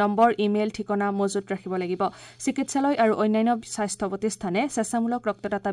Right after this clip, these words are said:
বিশেষকৈ বিৰল ব্লাড গ্ৰুপৰ ৰক্তদাতাৰ সঠিক পঞ্জীয়ন মজুত ৰাখিব লাগিব। যিকোনো জৰুৰীকালীন পৰিস্থিতিৰ বাবে ইন্ধন তথা চিকিৎসা সামগ্ৰী মজুত ৰাখিব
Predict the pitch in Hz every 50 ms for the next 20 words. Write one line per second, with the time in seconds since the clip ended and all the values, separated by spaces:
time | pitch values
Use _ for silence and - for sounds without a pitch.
0 | 180 196 190 - 196 190 - 220 220 214 190 202 196 196 202 196 196 190 190 190
1 | 190 190 - 196 190 - - - 196 190 185 - 190 190 185 185 - 175 185 185
2 | 208 202 - 226 226 - 220 202 196 - 190 214 226 208 196 185 190 185 - 185
3 | 180 - 180 185 180 180 180 175 196 180 - - - - - - - - 247 240
4 | - 233 247 233 240 233 240 247 254 262 - 277 285 285 262 254 226 214 214 -
5 | 226 190 - 196 180 208 202 196 180 196 269 339 - - - - - - - -
6 | - 247 254 247 233 254 285 277 - - - 269 254 - 233 - 226 - - 226
7 | 202 - 214 208 208 202 196 220 247 233 214 196 196 196 196 - 185 185 - 170